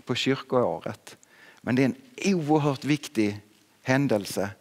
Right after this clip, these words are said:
att Jesus lämnar. För att han inte längre ska vara begränsad av tid och rum på det sättet som vi är.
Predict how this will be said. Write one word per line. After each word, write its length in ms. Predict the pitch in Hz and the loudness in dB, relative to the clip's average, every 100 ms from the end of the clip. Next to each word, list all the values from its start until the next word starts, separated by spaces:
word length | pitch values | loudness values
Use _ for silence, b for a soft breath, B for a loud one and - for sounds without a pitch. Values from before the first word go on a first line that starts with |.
| _ | _
att 200 | - 120 | -8 -2
Jesus 400 | 135 123 - - | 0 0 0 -2
lämnar. 460 | 104 117 135 98 62 - - _ b b b b b b | 0 0 0 -2 -4 -12 -18 _ b b b b b b
För 260 | - 135 | 0 2
att 180 | 120 127 | 2 2
han 180 | 135 123 - | 0 0 0
inte 420 | 131 143 160 - | 2 4 2 0
längre 400 | 123 143 117 110 | 2 2 0 -2
ska 160 | 110 110 | -4 -2
vara 120 | 110 | -2
begränsad 800 | 104 110 143 139 113 104 - 113 | -2 -6 -2 0 2 0 -4 -4
av 100 | 104 | -6
tid 420 | - 156 117 107 | -4 -2 -2 -2
och 140 | 117 | -2
rum 300 | 143 90 92 101 b b b b | -2 -2 -4 -8 b b b b
på 80 | 123 | 0
det 120 | 135 | 0
sättet 400 | - 127 - 110 | 0 -6 -6 -10
som 180 | - 131 | -6 -2
vi 440 | 156 127 117 170 | 2 0 0 -2
är. 100 | 95 | -4